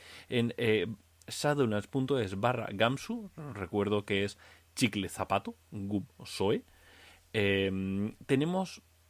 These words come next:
un montón de elementos para que podáis saber lo que es esto,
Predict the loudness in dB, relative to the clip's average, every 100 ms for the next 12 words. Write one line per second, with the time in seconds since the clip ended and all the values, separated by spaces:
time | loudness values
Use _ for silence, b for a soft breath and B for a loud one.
0 | _ -4 0 0 0 -2 0 0 2 0
1 | 0 -2 -4 -4 -4 -6 -4 -2 -2 -2
2 | -2 -2 -4 -2 2 2 2 -2 -4 -6
3 | -12 -14 -14 -16